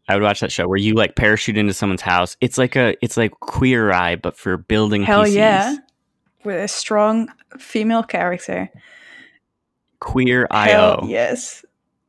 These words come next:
Speaker 1: Yeah.
Speaker 2: Um,
Speaker 1: P-, T M, patent pending. I just came up with
Speaker 2: Yes.
Speaker 1: that. No, just, you can steal it.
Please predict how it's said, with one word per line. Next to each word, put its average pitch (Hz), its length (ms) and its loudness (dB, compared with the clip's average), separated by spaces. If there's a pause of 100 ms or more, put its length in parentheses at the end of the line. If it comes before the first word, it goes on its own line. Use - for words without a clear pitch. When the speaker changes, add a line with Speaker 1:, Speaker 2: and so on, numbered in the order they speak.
(720)
Speaker 1:
Yeah. 214 260 6
Speaker 2:
Um, 208 240 -2 (220)
Speaker 1:
P-, - 240 -6 (540)
T 117 240 2
M, 101 360 4 (220)
patent 104 280 0
pending. 101 640 0
I 110 120 -2
just 107 160 -6
came 107 160 -2
up 104 120 -2
with 101 120 -4
Speaker 2:
Yes. 95 160 2
Speaker 1:
that. 90 140 -2 (540)
No, 95 260 0
just, - 360 -10
you 113 100 -2
can 104 100 -6
steal - 220 -12
it. - 140 -8